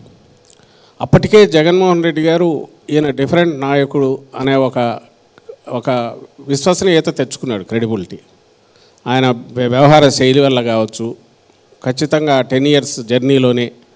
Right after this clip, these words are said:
ఆయన అప్పుడు దేనికి తొణక్కుండా తానేంటి అనేది చెప్తూ, రెండు వేల పద్నాలుగులో కూడా తొలి అవకా-, తొలి అవకాశంలో కూడా తొట్టుపడకుండా, ఆ రోజు చంద్రబాబు నాయుడు గారు రుణమాఫీ అంటే కూడా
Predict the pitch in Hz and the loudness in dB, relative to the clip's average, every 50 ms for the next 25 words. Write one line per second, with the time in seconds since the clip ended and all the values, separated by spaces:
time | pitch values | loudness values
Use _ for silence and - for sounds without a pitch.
0 | _ _ _ _ _ _ _ _ _ _ - 123 127 127 123 117 117 127 120 - | _ _ _ _ _ _ _ _ _ _ -4 -2 -2 0 -2 -2 -4 -8 -8 -2
1 | 117 131 151 151 160 147 143 147 151 151 - - - - 123 127 139 135 135 135 | 2 2 4 4 2 0 -2 -4 -4 -4 -6 -8 -6 -2 0 0 0 0 -2 -2
2 | 139 131 131 131 127 127 - - - _ _ _ _ _ - - - 127 131 131 | -2 0 0 0 -2 -2 -6 -10 -20 _ _ _ _ _ -12 -6 -2 -2 0 0
3 | 135 139 139 139 135 120 120 110 - - 117 113 - - - 123 120 - - _ | -2 -2 -2 -4 -4 -4 -4 -6 -6 -8 -8 -8 -6 -4 -4 -4 -4 -4 -10 _
4 | _ _ _ _ _ _ _ _ _ - 123 135 143 156 160 151 151 135 - - | _ _ _ _ _ _ _ _ _ -6 -4 0 2 4 4 4 4 2 0 -2
5 | 131 123 135 170 170 175 175 170 165 160 156 156 156 151 151 143 - - - - | -4 0 2 4 6 6 6 8 8 6 6 6 6 6 4 2 0 -4 -14 -20
6 | _ _ _ _ - 139 143 156 160 156 156 151 147 151 143 - 139 151 156 160 | _ _ _ _ -2 0 4 4 4 4 4 2 0 -2 -4 -2 0 2 2 2
7 | 156 151 147 - 147 147 139 - 143 135 139 143 139 131 139 139 143 139 - - | 2 0 0 0 -2 -2 -2 -4 -6 -6 -6 -6 -4 -4 -4 -4 -4 -6 -8 -10
8 | _ _ _ _ _ _ _ - 139 135 135 160 156 147 151 139 131 135 135 127 | _ _ _ _ _ _ _ -6 -6 -4 -2 -2 0 0 0 0 -2 -4 -6 -8
9 | 123 127 127 127 - - _ _ _ _ _ _ _ _ _ _ _ _ - 127 | -8 -8 -8 -10 -12 -18 _ _ _ _ _ _ _ _ _ _ _ _ -4 0
10 | 131 139 147 143 127 139 131 139 143 147 147 143 147 139 135 131 131 127 123 127 | 2 2 2 2 0 -2 -4 -2 2 2 2 2 2 0 -2 -2 -4 -4 -4 -4
11 | 135 143 143 139 139 123 131 131 123 123 123 131 120 127 127 131 131 | -4 -4 -4 -4 -4 -4 -4 -4 -6 -6 -8 -10 -10 -8 -8 -8 -8